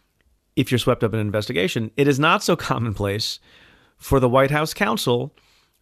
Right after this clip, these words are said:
to be a witness in an ongoing, you know, counter-espionage and criminal investigation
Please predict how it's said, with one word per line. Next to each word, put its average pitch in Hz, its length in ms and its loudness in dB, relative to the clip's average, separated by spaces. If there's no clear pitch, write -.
to 131 120 2
be 135 120 4
a 151 80 6
witness 139 640 0
in 139 80 0
an 131 100 4
ongoing, 131 760 2
you 113 100 -6
know, 110 120 -2
counter-espionage 127 1080 0
and 107 100 -4
criminal 131 300 -2
investigation 110 760 -4